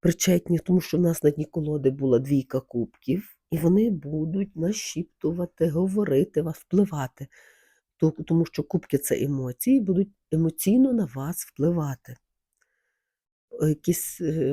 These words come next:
розносити плітки, говорити: "А я бачила, я чула, а от там так, а там так". Тобто,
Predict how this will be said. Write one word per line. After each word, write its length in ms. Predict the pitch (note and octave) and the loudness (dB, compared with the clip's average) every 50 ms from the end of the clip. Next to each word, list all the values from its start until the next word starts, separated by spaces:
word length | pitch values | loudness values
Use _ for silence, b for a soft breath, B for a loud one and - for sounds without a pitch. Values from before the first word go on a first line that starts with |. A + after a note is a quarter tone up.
| C#3+ C#3 | 4 4
розносити 760 | E3 F3 - E3 E3+ E3+ D3+ D3+ - - D3+ C#3 - - D#3 | 4 4 4 4 4 4 4 2 2 -2 -6 -6 -4 -6 -8
плітки, 680 | - - D#3+ D#3+ - - - - G#3+ A3 B3 C#4 C#4 - _ _ _ _ _ _ _ _ _ _ _ _ _ _ _ _ _ _ _ _ _ _ _ _ - | -6 -2 -2 -2 -2 -4 2 6 6 8 8 6 2 -6 _ _ _ _ _ _ _ _ _ _ _ _ _ _ _ _ _ _ _ _ _ _ _ _ -2
говорити: 640 | D#3 E3+ E3+ F3 D#3+ E3 F3 F3+ - - - - - | 0 2 4 4 4 6 4 4 2 0 -4 -4 -2
"А 100 | - D3+ | -2 -2
я 200 | D3 D#3 C#3+ C#3 | 0 0 0 0
бачила, 560 | C#3 D#3 F3+ A3+ A3+ - - A3+ G#3 G3 F#3+ | 0 -2 -2 -2 -2 -2 0 0 2 2 2
я 180 | F3+ D#3 C#3 - | 2 0 -2 -2
чула, 600 | - - - F3 G3+ A3 A3+ A3 A3 G3+ G3+ F#3 | -4 0 2 4 4 6 4 4 2 0 -2 -6
а 160 | D3 B2 B2+ | -8 -8 -8
от 200 | A#2+ B2 - _ | -8 -8 -10 _
там 300 | - E3+ F3 F#3+ G3+ F#3+ | -4 -2 0 2 0 0
так, 420 | - - - G#3+ A#3 - A#3+ - A#2+ | 0 -2 -2 -2 0 -2 -4 -8 -12
а 40 | |
там 300 | A#2 - - C3+ - D3+ | -14 -10 -8 -6 -6 -6
так". 420 | D3+ - F3 F#3+ G#3+ A3 - _ _ _ _ _ _ _ _ _ _ _ _ _ _ _ _ _ _ _ _ _ _ - | -4 -2 -2 -2 -2 -2 -6 _ _ _ _ _ _ _ _ _ _ _ _ _ _ _ _ _ _ _ _ _ _ -16
Тобто, 400 | F#3+ - _ _ - D3+ - | -16 -16 _ _ -4 -2 -2